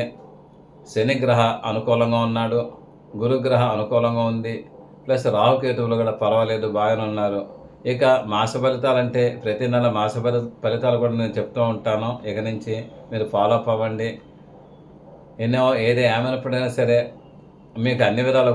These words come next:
కూడా మంచి జరుగుతుంది. ఈ మంచి ఇంకా స్టాండర్డ్గా ఉండాలని నేను భగవంతుని కోరుకుంటూ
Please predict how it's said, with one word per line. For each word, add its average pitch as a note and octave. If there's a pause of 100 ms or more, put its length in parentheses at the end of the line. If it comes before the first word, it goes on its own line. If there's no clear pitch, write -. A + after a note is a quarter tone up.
కూడా A2+ (640)
మంచి A#2 (100)
జరుగుతుంది. A#2 (300)
ఈ A2+ (100)
మంచి A#2+
ఇంకా B2
స్టాండర్డ్గా A#2+
ఉండాలని A2+ (240)
నేను A#2 (100)
భగవంతుని A#2+
కోరుకుంటూ A2